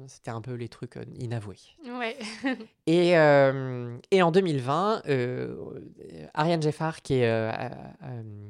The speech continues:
Speaker 1: comment, euh, euh, bah, assistante, elle est, euh,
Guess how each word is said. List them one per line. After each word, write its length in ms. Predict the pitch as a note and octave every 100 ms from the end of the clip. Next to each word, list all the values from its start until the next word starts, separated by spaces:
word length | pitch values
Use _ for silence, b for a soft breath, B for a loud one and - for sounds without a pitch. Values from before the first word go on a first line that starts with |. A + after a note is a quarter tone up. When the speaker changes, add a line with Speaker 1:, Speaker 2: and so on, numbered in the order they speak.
| A2 A2+ C#3 D3+ _ _
Speaker 1:
comment, 360 | - A#2 A2+ G#2+
euh, 40 | G#2 G#2+ A2+ A#2 - b b b b b b C3
euh, 40 | B2 D3 C#3+ D3+ D3 D3 C#3
bah, 80 | G#2
assistante, 680 | G#2 - - - A2 - -
elle 200 | A2 G#2
est, 140 | G#2
euh, 420 | G2+ G2 G2 G#2